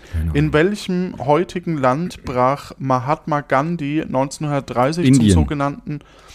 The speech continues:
Speaker 2: äh, wofür steht das V in der Abkürzung wip?
Speaker 1: Very.
Speaker 2: Welche deutsche Freistaat besitzt keine Grenze zum Ausland?
Speaker 1: Welcher deutsche Freistaat besitzt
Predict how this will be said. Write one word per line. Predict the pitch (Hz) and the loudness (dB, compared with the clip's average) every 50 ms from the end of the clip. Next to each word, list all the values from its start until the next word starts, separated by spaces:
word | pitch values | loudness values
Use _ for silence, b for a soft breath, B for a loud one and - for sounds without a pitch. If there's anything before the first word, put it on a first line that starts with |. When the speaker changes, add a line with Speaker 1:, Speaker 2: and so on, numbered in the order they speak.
| B B B B _ - | B B B B _ 0
Speaker 2:
äh, | 135 139 139 139 135 - | 2 4 4 4 2 2
wofür | 131 151 185 202 - 202 185 170 | 2 2 2 2 2 2 0 0
steht | - - 180 165 165 - | 0 0 0 0 0 0
das | 151 143 - | -2 -2 -4
V | - - 147 147 156 160 | -4 0 0 0 2 0
in | - 151 | 0 -2
der | 143 123 - | -2 -2 -2
Abkürzung | 139 - - - - - 156 151 - - - 151 135 127 120 113 101 | -4 -8 -10 -8 -4 -4 -4 -4 -4 -4 -4 -2 -2 -2 -2 -2 0
wip? | 127 170 - - - - - _ _ _ _ _ _ _ _ _ _ _ _ b b b b b b b b b b b _ | 0 0 0 -2 -6 -20 -20 _ _ _ _ _ _ _ _ _ _ _ _ b b b b b b b b b b b _
Speaker 1:
Very. | - 95 90 104 107 110 98 82 67 67 - _ _ _ _ _ b b b b b b b b b b b b b _ _ _ _ _ | -4 0 2 4 6 6 4 2 0 -2 -8 _ _ _ _ _ b b b b b b b b b b b b b _ _ _ _ _
Speaker 2:
Welche | - 120 127 151 180 180 - - | -4 2 4 4 4 2 0 -4
deutsche | 175 170 156 151 165 160 - - 165 143 | -2 0 2 2 2 0 0 -2 -4 -4
Freistaat | - - 127 127 143 170 175 - - 156 135 139 131 - | -2 0 2 2 2 2 0 -2 0 0 0 0 -2 -4
besitzt | - 147 - - - 170 170 - - - | -4 -4 -2 0 -2 -2 -2 -2 -6 -6
keine | - 147 143 147 160 165 160 | -4 -2 0 0 0 -2 -4
Grenze | - - 135 135 147 165 165 - 165 | -4 -2 0 0 0 0 -2 -4 -6
zum | - - - 151 139 - | -6 -4 -4 -4 -2 0
Ausland? | - 131 147 160 - - 123 104 87 85 82 - - - - - - _ _ _ _ _ _ _ _ _ _ _ _ _ _ _ _ _ _ _ _ _ _ | 0 0 0 -2 -4 -4 -4 -4 -4 -4 -6 -10 -14 -18 -20 -20 -20 _ _ _ _ _ _ _ _ _ _ _ _ _ _ _ _ _ _ _ _ _ _
Speaker 1:
Welcher | _ _ - - | _ _ -20 -20
deutsche | - - - - - | -20 -20 -20 -20 -20
Freistaat | - _ - - - - _ _ _ _ _ _ - | -20 _ -20 -20 -20 -20 _ _ _ _ _ _ -20
besitzt | - - _ _ _ _ _ _ | -20 -20 _ _ _ _ _ _